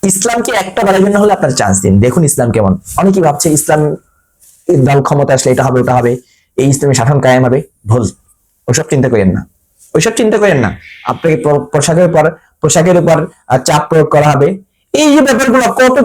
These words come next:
কিছু আছে, হাত কাটা হবে, এটা হবে, ওটা করা হবে, এই যে ব্যাপারগুলো, এগুলো ভুলে যান। কোন,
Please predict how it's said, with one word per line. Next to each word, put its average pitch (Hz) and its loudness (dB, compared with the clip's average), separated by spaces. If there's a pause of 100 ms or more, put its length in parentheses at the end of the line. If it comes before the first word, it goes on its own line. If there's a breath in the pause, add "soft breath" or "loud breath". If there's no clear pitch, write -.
কিছু 247 2
আছে, 233 0
হাত 185 0
কাটা 202 2
হবে, 196 2
এটা 196 0
হবে, 196 2
ওটা 190 0
করা 196 2
হবে, 196 2
এই 269 0
যে 302 2
ব্যাপারগুলো, 240 2
এগুলো 196 2
ভুলে 196 2
যান। 107 -4 (1700)
কোন, 147 2